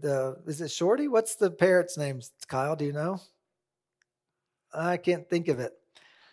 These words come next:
Right? But it's his parrot. And what his parrot always said is, "Read the Bible."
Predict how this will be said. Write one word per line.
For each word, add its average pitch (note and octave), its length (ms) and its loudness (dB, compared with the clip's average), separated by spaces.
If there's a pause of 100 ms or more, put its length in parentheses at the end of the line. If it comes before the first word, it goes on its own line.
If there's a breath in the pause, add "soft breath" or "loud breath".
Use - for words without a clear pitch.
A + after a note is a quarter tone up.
(260 soft breath)
Right? G3+ 240 8
But F3+ 140 6
it's F#3 460 2
his F3 400 2
parrot. G3+ 460 8
And D#3+ 260 0
what F#3 160 8
his G#3 180 6
parrot G#3 300 6
always F3 340 8
said G3 220 6
is, D3+ 160 2
"Read B3 240 6
the F4 80 6
Bible." E4 560 8